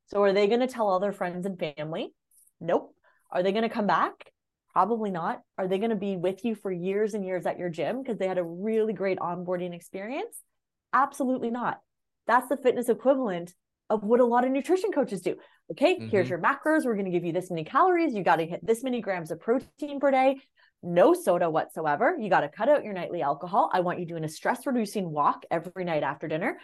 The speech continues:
Speaker 1: And you should actually get into pl-, cold plunging. And why aren't you doing da, da, da, da, da, some weird thing I as a coach am personally into?"
Speaker 2: Yeah.
Speaker 1: That's what a lot of people's onboarding nutrition experience is like. You just crush them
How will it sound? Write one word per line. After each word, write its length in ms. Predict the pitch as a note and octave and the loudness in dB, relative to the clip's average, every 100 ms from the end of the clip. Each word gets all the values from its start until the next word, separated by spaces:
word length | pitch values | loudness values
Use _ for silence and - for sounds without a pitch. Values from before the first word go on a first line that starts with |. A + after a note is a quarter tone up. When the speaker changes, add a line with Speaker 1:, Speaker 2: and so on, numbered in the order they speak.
| - _ | -20 _
Speaker 1:
And 120 | C#4+ | 2
you 60 | A4+ | 4
should 120 | A#4 | 4
actually 220 | D#4+ D#4 | 0 2
get 120 | G#3+ G#3 | 2 2
into 160 | G3+ | 2
pl-, 280 | - - F#3 | -4 -2 -4
cold 260 | - A#3 C#4 | 2 2 2
plunging. 520 | G#3+ E3 E3 E3 G3 G3+ _ _ | -4 -4 -4 -6 -6 -10 _ _
And 380 | A3 G#3+ G#3 G#3 - - | -2 0 0 -2 -10 0
why 260 | F3 C4+ | 4 4
aren't 180 | F#4 B3 | 2 0
you 120 | B3 | 0
doing 300 | A3 B3+ A3 | 2 2 2
da, 120 | F3+ | 0
da, 120 | G#3 G#3+ | -2 -2
da, 100 | G3 | -4
da, 120 | F#3+ | -2
da, 200 | F#3+ F3 | 0 0
some 340 | E3 - G3+ | -2 -2 0
weird 280 | G#3 G3 F#3 F#3 | 2 2 2 -2
thing 220 | G3 F#3 | -6 -4
I 220 | - F3+ | 2 4
as 120 | F#3 F3+ | 4 0
a 40 | |
coach 320 | F3 F3 D#3+ | -4 -6 -6
am 80 | E3+ | -10
personally 520 | D#3 D#3+ D#3+ D#3+ D3+ | -8 -8 -6 -8 -6
into?" 500 | - D#3 D#3+ C#3+ - - _ _ _ _ | -8 -10 -6 -6 -6 -12 _ _ _ _
Speaker 2:
Yeah. 200 | F#2 D#2+ | -14 -4
Speaker 1:
That's 280 | A2 G#3+ E4 | 2 2 2
what 120 | F#4 | 0
a 20 | F4 | 4
lot 180 | C#4 | 4
of 80 | C#4+ | 6
people's 460 | C#4+ A#3 F3+ G3 B3 _ - | 4 2 2 0 -2 _ -4
onboarding 500 | F3 B3+ G#3+ F#3 F#3+ | -2 0 0 -2 -2
nutrition 480 | F#3 F3+ D#3+ - F3+ | -6 -8 -12 -10 -12
experience 640 | F3 B3 G4 A4 A3 F3 | -10 -8 -6 -4 -6 -6
is 100 | F3 | -6
like. 320 | C#3+ E2+ - _ _ _ _ _ _ | -4 -6 -10 _ _ _ _ _ _
You 100 | G#3+ | 2
just 480 | G#3 B3 C4+ C4+ - _ | 6 4 4 -6 -16 _
crush 520 | - - G#3+ C#4+ - | -18 -2 0 0 -4
them 320 | G3+ E3+ F#3+ | -2 -2 -4